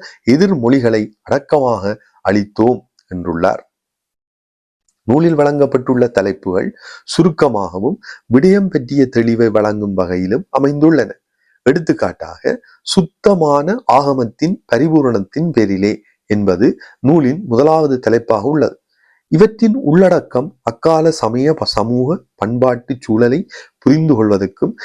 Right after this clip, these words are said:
இலக்கிய வடிவம் சார்ந்தும் மொழி சார்ந்துமான செல்நெறியை ஆராய்வதற்கும் துணையாக உள்ளது. உரைநடை பண்புகள். ஐரோப்பிய வருகைக்கு முன்னர் தமிழ் உரைநடையில் உரையாசிரியர்களின் நடை,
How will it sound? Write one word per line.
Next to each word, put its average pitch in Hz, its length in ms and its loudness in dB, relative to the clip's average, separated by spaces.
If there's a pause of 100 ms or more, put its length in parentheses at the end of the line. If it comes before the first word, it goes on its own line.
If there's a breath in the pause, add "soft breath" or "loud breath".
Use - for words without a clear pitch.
(180 loud breath)
இலக்கிய 202 460 2
வடிவம் 165 420 0
சார்ந்தும் 110 520 -4 (260 loud breath)
மொழி 165 260 4 (100)
சார்ந்துமான 165 640 0 (140)
செல்நெறியை 143 600 2 (200)
ஆராய்வதற்கும் 110 760 -2 (280 soft breath)
துணையாக 131 520 0
உள்ளது. 147 380 -2 (1300 soft breath)
உரைநடை 165 420 2
பண்புகள். 107 560 -6 (340)
ஐரோப்பிய 208 560 2
வருகைக்கு 147 520 0
முன்னர் 104 440 -2 (240)
தமிழ் 185 340 0
உரைநடையில் 127 760 0 (100)
உரையாசிரியர்களின் 156 920 2
நடை, 92 340 -4